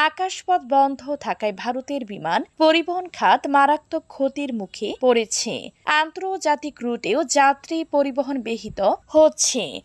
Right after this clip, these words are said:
অপরদিকে পাকিস্তানি বিমান শিল্পের ক্ষতি তুলনামূলকভাবে সীমিত। অন্তর্বর্তী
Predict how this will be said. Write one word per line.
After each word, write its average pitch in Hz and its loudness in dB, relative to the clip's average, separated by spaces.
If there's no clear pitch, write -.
অপরদিকে 359 0
পাকিস্তানি 311 0
বিমান 226 2
শিল্পের 339 0
ক্ষতি 277 -2
তুলনামূলকভাবে 285 0
সীমিত। 233 -6
অন্তর্বর্তী 359 2